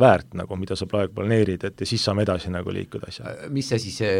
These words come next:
Speaker 2: selline siis see arvutus tavaliselt ütleb, et kui palju siis, kui tihti ta peaks käima siis, äh, nii-öelda raha eest kusagil avalikus kohas trennis ja kus, mis see tasuvusaeg siis on näiteks korvpalli puhul?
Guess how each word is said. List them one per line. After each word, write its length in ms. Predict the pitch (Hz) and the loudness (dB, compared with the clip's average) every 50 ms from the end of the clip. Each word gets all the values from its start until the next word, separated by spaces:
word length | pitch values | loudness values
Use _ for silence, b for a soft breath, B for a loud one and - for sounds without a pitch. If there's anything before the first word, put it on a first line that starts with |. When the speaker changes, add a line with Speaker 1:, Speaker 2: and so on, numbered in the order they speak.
| 95 92 | 2 2
Speaker 2:
selline 540 | 110 107 98 95 95 95 92 92 92 92 87 | 0 -2 -2 -2 -2 -2 -2 -2 -2 -4 -4
siis 160 | - 90 - - 98 | -6 -8 -10 -6 -4
see 80 | 92 90 | -2 0
arvutus 400 | 90 101 98 85 87 - 110 - - | 0 0 -2 -4 -8 -10 -10 -8 -4
tavaliselt 320 | 101 92 87 95 92 - - | -4 -4 -4 -4 -6 -2 -2
ütleb, 400 | 127 120 127 - - 78 73 78 73 | -2 -2 -4 -8 -10 -8 -8 -8 -10
et 100 | - - | -8 -6
kui 160 | - 107 107 - 110 | -4 -4 -2 0 0
palju 320 | 110 120 123 117 104 90 | 0 2 2 0 -2 -4
siis, 220 | - 95 85 - - | -6 -8 -12 -10 -10
kui 80 | 107 | -8
tihti 320 | 98 - 131 - - - 95 | -4 -4 -4 -4 -4 -8 -8
ta 80 | 90 82 92 | -6 -6 -6
peaks 160 | 90 - - | -8 -8 -6
käima 640 | - 120 120 113 101 90 87 85 82 82 82 80 80 78 90 | -4 -2 -2 -2 -2 -2 -4 -4 -2 -2 -2 -4 -4 -6 -8
siis, 220 | 82 - - - | -10 -10 -10 -8
äh, 160 | 90 85 82 82 | -6 -6 -6 -6
nii-öelda 300 | 80 82 82 90 92 107 | -6 -8 -8 -4 -4 -2
raha 160 | 101 104 95 85 85 | -2 -2 -4 -4 -6
eest 80 | - | -10
kusagil 320 | - - - 90 82 85 95 107 | -14 -12 -8 -8 -4 -2 -2 0
avalikus 320 | 113 110 98 - - - - | 0 0 -2 -4 -8 -14 -10
kohas 240 | - 87 87 - - | -8 -8 -8 -8 -6
trennis 400 | - 101 98 92 87 82 87 87 | -6 -4 -4 -4 -6 -6 -8 -8
ja 40 | 95 | -8
kus, 160 | 95 - - | -8 -8 -8
mis 80 | 107 104 | -8 -8
see 80 | 101 - 120 | -6 -4 -2
tasuvusaeg 480 | 117 104 101 90 82 90 98 95 85 - | -2 -2 -2 -4 -4 -2 -2 -2 -2 -4
siis 160 | - 90 - | -6 -2 -2
on 160 | 117 110 95 | 0 0 0
näiteks 240 | 90 87 87 85 - - 101 | -4 -6 -8 -10 -10 -8 -6
korvpalli 400 | 98 90 80 85 82 82 80 80 | -6 -4 -4 -4 -6 -4 -6 -6
puhul? 320 | 82 85 82 82 76 | -6 -6 -8 -8 -10